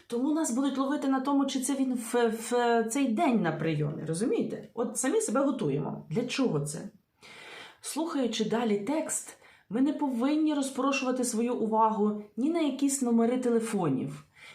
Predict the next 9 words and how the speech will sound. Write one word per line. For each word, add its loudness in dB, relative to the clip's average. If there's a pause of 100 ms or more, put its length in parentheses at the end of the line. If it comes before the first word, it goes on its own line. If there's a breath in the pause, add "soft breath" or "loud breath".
(120 loud breath)
ні 2
на 2
якісь 0
години. 2 (200 loud breath)
Ми -8
повинні 0
почути -2
дні 4 (140)
саме. -4